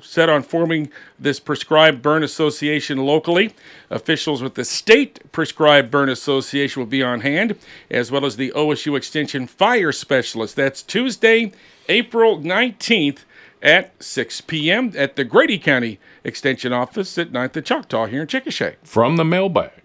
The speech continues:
Speaker 2: for sale, a small wheelchair, a small tr-, transfer chair, a walker,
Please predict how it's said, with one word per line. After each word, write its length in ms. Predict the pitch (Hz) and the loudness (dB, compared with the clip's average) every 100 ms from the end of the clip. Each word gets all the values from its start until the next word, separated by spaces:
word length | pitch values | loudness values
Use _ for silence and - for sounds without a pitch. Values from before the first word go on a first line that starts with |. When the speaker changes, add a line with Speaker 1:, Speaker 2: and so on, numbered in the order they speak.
| _ | _
Speaker 2:
for 320 | - 107 131 | -4 0 0
sale, 400 | - 151 107 - - | 0 0 -2 -4 -10
a 40 | |
small 400 | - 120 123 110 | -6 0 2 2
wheelchair, 540 | 104 139 143 - 95 - - | 2 0 -2 -10 -10 -14 -16
a 60 | - | -14
small 480 | - 110 120 143 | -4 0 2 0
tr-, 160 | 147 - _ _ _ _ | -4 -12 _ _ _ _
transfer 640 | - 127 151 160 - 80 | -6 -4 -2 -4 -6 -10
chair, 360 | 71 - 69 65 _ _ | -8 -14 -16 -18 _ _
a 80 | 95 | -8
walker, 580 | 78 78 78 - 101 | -6 -6 -8 -6 -8